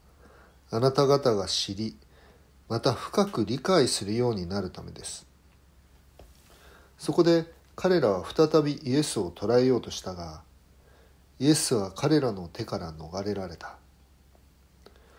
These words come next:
そしてイエスは再びヨルダンの川向こ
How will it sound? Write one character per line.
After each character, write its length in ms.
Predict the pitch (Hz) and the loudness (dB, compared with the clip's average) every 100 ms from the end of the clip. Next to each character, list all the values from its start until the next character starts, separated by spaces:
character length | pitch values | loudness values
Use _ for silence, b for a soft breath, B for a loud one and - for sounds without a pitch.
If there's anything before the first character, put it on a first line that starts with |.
| b b b | b b b
そ 140 | - 131 | -2 -2
し 100 | - | 4
て 320 | 135 127 127 - _ _ | 4 4 -2 -16 _ _
イ 120 | - 147 | 2 4
エ 80 | |
ス 160 | 165 - | 4 2
は 180 | 110 98 | 0 -2
再 400 | - 170 175 165 | 2 4 6 4
び 160 | 160 | 4
ヨ 140 | 127 131 | 2 4
ル 140 | 156 | 2
ダ 120 | 147 | 0
ン 120 | 101 92 | -2 -6
の 80 | |
川 320 | 90 - 107 113 | -14 -8 -6 -4
向 120 | 123 | -6
こ 280 | - 87 | -8 -10